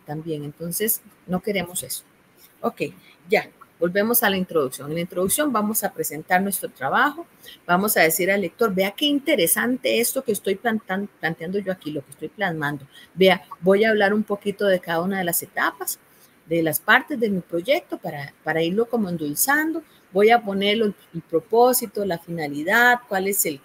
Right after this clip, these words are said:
curso, ¿verdad? Todo el título de mi trabajo. Este, voy a poner los objetivos, como les hemos indicado en los proyectos anteriores, en los programas para los proyectos anteriores.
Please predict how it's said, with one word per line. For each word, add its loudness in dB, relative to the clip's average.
curso, 4
¿verdad? 0
Todo 6
el -4
título -2
de 0
mi -8
trabajo. -2
Este, 2
voy 4
a 4
poner 0
los 0
objetivos, -4
como -2
les 0
hemos -2
indicado -4
en -2
los -4
proyectos -8
anteriores, -4
en -6
los -10
programas 0
para -4
los -8
proyectos -6
anteriores. -2